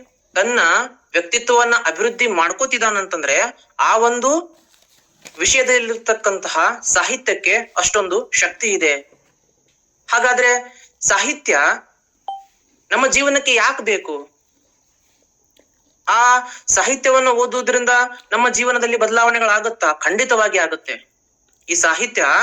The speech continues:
ನಾಗರಿಕತೆಗಳ ಕಾಲದಿಂದ ಹಿಡ್ಕೊಂಡು, ವೇದಗಳ ಕಾಲದಿಂದ ಹಿಡ್ಕೊಂಡು,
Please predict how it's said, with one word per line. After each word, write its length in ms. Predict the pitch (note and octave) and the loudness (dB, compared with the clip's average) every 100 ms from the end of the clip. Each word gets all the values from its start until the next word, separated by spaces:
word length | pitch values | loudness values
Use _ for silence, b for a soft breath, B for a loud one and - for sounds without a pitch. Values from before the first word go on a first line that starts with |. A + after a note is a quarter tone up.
| B3 B B C#3+ | 0 B B -4
ನಾಗರಿಕತೆಗಳ 920 | C#3+ F3+ G3 A3 A3+ A3 A3 G#3+ A3+ | 0 2 0 -4 -4 -2 0 2 0
ಕಾಲದಿಂದ 580 | A3 G#3+ A3 A3 A3 A3+ | 2 2 2 0 -2 -2
ಹಿಡ್ಕೊಂಡು, 580 | A3 A3+ A3 A3 A#3 | -2 -2 -4 -2 -2
ವೇದಗಳ 520 | A3+ E3+ F#3 G#3+ G#3+ A3 | -2 -2 0 0 0 0
ಕಾಲದಿಂದ 480 | A3 G#3+ G#3+ A3 | 0 0 0 -2
ಹಿಡ್ಕೊಂಡು, 800 | A3 G#3+ G#3+ A3 G#3+ A3+ A#3 - | 0 -2 -2 -6 -4 -4 -6 -10